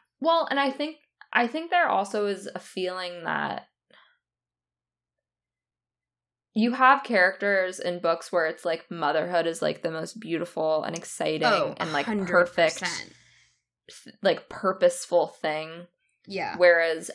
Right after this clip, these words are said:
Speaker 1: Edna is just like, "Yeah, like, I love my kids, but, like, this is just, like, isn't really my thing."
Speaker 2: Yeah. There's a, so there's a quote on page ten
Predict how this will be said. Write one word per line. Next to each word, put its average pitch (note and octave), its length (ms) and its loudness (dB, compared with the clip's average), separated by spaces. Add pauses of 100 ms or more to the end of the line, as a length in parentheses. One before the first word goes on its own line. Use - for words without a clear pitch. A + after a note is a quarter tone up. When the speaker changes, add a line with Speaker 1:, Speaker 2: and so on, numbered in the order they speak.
Speaker 1:
Edna G3 420 4
is F#3+ 120 -6
just F3 260 -4
like, D#3 340 -2 (880)
"Yeah, A#3 320 4
like, G#3+ 140 0
I G3 80 0
love G3+ 260 0
my G#3+ 160 0
kids, G3+ 380 0
but, - 120 -6
like, F3 180 0
this F3 120 -6
is F#3 140 -12
just, - 180 -12
like, B3 160 -4
isn't G#3 220 -6
really G3+ 240 -6
my E3+ 160 -8
thing." - 440 -10 (1000)
Speaker 2:
Yeah. E3 260 -4 (320)
There's A3+ 240 -2
a, G3+ 400 2 (540)
so - 180 -14
there's G#3 200 -4
a G#3 60 -6
quote G3+ 420 -4
on F#3+ 200 -6
page F#3 380 -12
ten F3+ 560 -10